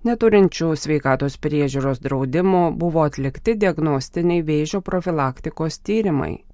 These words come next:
Tai labai svarbu, nes atlikus patikrą, vėžys gali būti diagnozuotas ankstyvoje stadijoje. Nustačius krūties vėžį, moteris bus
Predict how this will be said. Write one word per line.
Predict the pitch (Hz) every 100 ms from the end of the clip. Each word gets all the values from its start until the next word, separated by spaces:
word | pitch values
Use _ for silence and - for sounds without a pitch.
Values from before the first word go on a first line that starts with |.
| -
Tai | 170 156
labai | 151 151
svarbu, | 143 156 156 156 202 180
nes | 139
atlikus | 127 127 151 147 143
patikrą, | - 190 190 196 202 196 185
vėžys | 165 170 220 226 -
gali | - 190 202 214
būti | 190 208 208 202 -
diagnozuotas | 160 180 165 175 165 165 170 156 170 -
ankstyvoje | 170 170 - 165 160 156 151
stadijoje. | - 208 202 147 135 127 120 113 - - - -
Nustačius | 151 - 143 135 127 -
krūties | 143 139 143 143 -
vėžį, | 156 165 151 160
moteris | 185 202 208 208 185
bus | 160